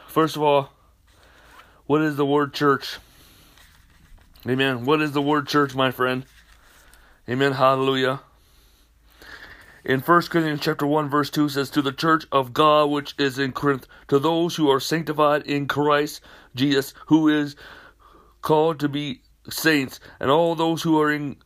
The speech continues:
in, in every place, called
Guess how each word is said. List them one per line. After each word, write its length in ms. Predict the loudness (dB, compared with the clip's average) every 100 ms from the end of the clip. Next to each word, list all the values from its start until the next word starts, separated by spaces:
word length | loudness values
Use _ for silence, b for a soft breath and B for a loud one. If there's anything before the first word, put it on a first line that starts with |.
| B B B
in, 320 | 0 0 -2 -8 b b b b b _ _ _ _ _ _ _ -4
in 120 | 0
every 240 | 0 0
place, 600 | 0 0 -2 -2 -8 -10 -14 _ _ _
called 460 | -4 0 0 0 -4